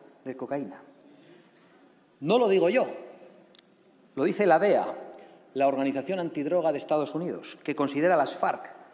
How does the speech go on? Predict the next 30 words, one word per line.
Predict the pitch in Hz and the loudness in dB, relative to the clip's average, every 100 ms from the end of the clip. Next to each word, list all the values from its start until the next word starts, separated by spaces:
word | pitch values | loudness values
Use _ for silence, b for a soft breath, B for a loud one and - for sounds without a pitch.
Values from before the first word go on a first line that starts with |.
| - - | -20 -6
junto | 143 139 143 | -2 0 0
con | 135 131 | 0 0
el | 127 127 | 0 2
cártel | 208 196 - 170 | 2 2 0 0
de | 139 | 2
los | 123 123 | 2 2
soles | 190 170 127 | 2 2 0
de | 117 | -2
Maduro | 120 135 175 | -2 0 0
y | 143 | 0
sus | 151 | -2
militares, | 170 131 156 123 123 - B B B B | -2 0 2 0 -2 -10 B B B B
la | 131 123 | 0 2
mayor | 127 190 180 | 4 2 2
organización | 139 120 117 117 - 156 151 | -2 -2 -4 -6 -4 -4 -4
de | 104 | -4
tráfico | - 135 - - 127 | -2 -2 -4 -12 -12
de | 110 | -10
cocaína | 107 104 113 120 | -8 -4 -4 -4
del | 117 127 | -4 -2
mundo. | 139 90 - B B B B | -2 -4 -12 B B B B
Pues | 147 147 | -4 0
ahí | 202 | 0
tienen | 190 180 170 | 0 0 -2
sentado | - 127 120 196 190 | -6 -8 4 6 6
a | |
don | 156 139 123 - - - | 2 0 -4 -10 -18 -12
Enrique | 123 156 185 185 160 - - - - - _ _ - | -6 0 0 0 -2 -2 -14 -20 -20 -20 _ _ -16
de | - | -12
Santiago | 107 104 175 135 101 - | -8 2 2 2 -4 -10